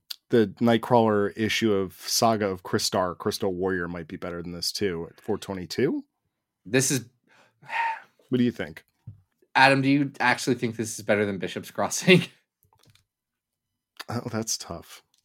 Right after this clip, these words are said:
Speaker 1: This is a lot
Speaker 2: I
Speaker 1: of
Speaker 2: would
Speaker 1: fun.
Speaker 2: say, I would say let's put it between Bishop's Crossing and Time Breakers, because
Speaker 1: All right.
Speaker 2: Bishop's Crossing does have that Whilce Portacio.
Speaker 1: That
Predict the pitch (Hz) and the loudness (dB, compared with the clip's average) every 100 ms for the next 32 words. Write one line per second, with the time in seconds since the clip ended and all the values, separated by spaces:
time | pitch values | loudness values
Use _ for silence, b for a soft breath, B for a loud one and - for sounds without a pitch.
0 | _ _ _ _ _ _ _ - 208 415 | _ _ _ _ _ _ _ 4 8 8
1 | 254 123 117 220 226 220 214 165 - _ | 8 8 10 10 10 8 8 6 0 _
2 | _ _ 269 403 - 233 180 180 - 202 | _ _ 6 8 8 6 8 4 4 2
3 | 190 160 180 135 120 135 113 - 107 98 | 2 0 0 4 2 2 -4 0 0 0
4 | 104 98 87 101 90 92 90 101 - 117 | -4 -10 -10 -8 -8 -10 -10 -12 -12 2
5 | 139 123 170 175 139 - 131 120 117 113 | 8 8 6 -2 -8 -4 -2 -2 -4 -4
6 | 110 123 104 92 98 - 82 92 90 - | -4 -6 -6 -6 -8 -12 -14 -12 -12 -12
7 | 73 69 - - - _ 123 131 139 | -14 -14 -18 -20 -20 _ 2 4 2